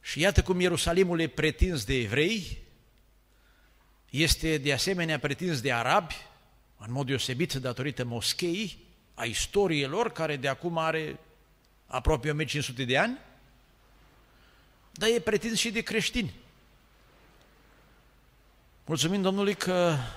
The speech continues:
noi nu suntem chemați să facem cruciade, să eru-, eliberăm Ierusalimul de arabi, noi suntem chemați să ne luptăm pentru Ierusalimul de sus.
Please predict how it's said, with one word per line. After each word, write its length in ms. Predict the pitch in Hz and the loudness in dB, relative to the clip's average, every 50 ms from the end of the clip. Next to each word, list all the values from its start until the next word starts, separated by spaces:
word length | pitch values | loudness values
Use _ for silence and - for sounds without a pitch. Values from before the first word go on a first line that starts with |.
| - - - - - - - - _ _ _ | -14 -18 -20 -20 -20 -20 -20 -20 _ _ _
noi 180 | 139 147 151 | -6 -4 -2
nu 80 | 151 170 | 0 0
suntem 360 | - - 143 117 131 127 123 | 0 -2 -2 -2 -2 -2 -2
chemați 440 | 113 - 131 123 123 135 139 131 - | -2 -4 -4 -2 -2 -2 -2 -2 -2
să 100 | - 135 | -4 -4
facem 380 | 120 - 139 127 - 135 127 123 | -4 -4 -4 -2 -2 -2 -4 -4
cruciade, 520 | - - 131 - - 143 143 135 120 123 | -6 -6 -8 -6 -2 -2 0 0 0 -2
să 160 | 113 - - | -4 -4 -4
eru-, 240 | 135 127 123 131 123 - - _ - 135 135 - - | -4 -4 -4 -6 -8 -10 -16 _ -14 -12 -10 -10 -6
eliberăm 600 | - 135 131 123 123 113 110 127 135 143 135 131 | -4 -4 -2 -2 -2 0 0 0 0 0 0 0
Ierusalimul 560 | 131 123 113 - - 127 127 127 120 123 117 | -2 -2 -2 -2 -4 -4 -4 -2 -2 -2 0
de 120 | 107 113 | 0 0
arabi, 360 | 107 110 117 175 190 180 - - - - - - - - - - - - - - - - _ _ - | 2 4 4 4 4 2 -2 -8 -12 -18 -20 -20 -20 -20 -20 -20 -20 -20 -20 -20 -20 -20 _ _ -4
noi 120 | 139 143 | -2 0
suntem 340 | - - 143 120 143 135 127 | 0 0 0 0 0 0 0
chemați 840 | - - 139 131 120 123 156 175 - - - - - - - - - - - - - | 0 -2 -2 0 0 0 0 0 0 0 0 0 0 0 -4 -8 -12 -16 -20 -20 -16
să 120 | - - - | -14 -10 -6
ne 80 | 147 143 | -2 0
luptăm 300 | 143 123 110 - 160 147 | 0 0 2 2 2 4
pentru 240 | 135 151 135 135 139 | 2 2 2 2 2
Ierusalimul 520 | 143 131 - - 143 147 156 151 147 135 | 2 2 2 2 2 4 4 4 2 2
de 80 | 131 147 | 2 2
sus. 400 | - - 190 - - - - | 2 0 -2 -4 -6 -8 -10